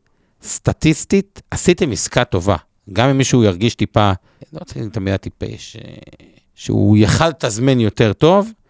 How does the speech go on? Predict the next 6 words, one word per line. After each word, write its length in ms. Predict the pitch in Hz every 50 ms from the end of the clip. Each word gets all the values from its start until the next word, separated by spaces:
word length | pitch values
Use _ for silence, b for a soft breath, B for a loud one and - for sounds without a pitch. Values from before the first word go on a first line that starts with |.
| _ _ _ _ -
ברמה 460 | - 98 110 104 104 107 117 143 156 165
האבסולוטית, 720 | 156 123 - - - 113 117 139 170 165 - 196 180 -
כנראה 420 | - 110 107 110 113 120 139 143
שבטווחי 720 | - - 104 90 101 - - 104 92 101 85 110 131 123
זמן 300 | 104 107 117 117 117 110
סבירים, 720 | 101 - - - - 92 92 95 87 104 120 117 104 92